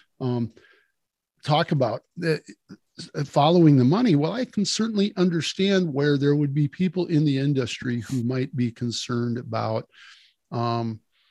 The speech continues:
uh, in the short term, how it could be a financial problem if we really do, um, get very active about our C W D, uh, uh, management.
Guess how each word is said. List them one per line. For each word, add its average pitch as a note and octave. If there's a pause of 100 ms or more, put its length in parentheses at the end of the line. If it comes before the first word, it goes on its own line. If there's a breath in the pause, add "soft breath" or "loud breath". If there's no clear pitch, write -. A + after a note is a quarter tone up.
(720)
uh, -
in D#3+
the F#3
short C3+
term, A#2+
how C3
it C#3
could C3+
be C3+
a B2
financial C3+
problem A#2
if A#2+
we B2+
really A#2+
do, C#3 (200)
um, A2+
get C3
very B2
active A#2
about A2+
our G#2 (320 soft breath)
C -
W A2+
D, A2+
uh, G#2+ (1120 soft breath)
uh, - (640)
management. A#2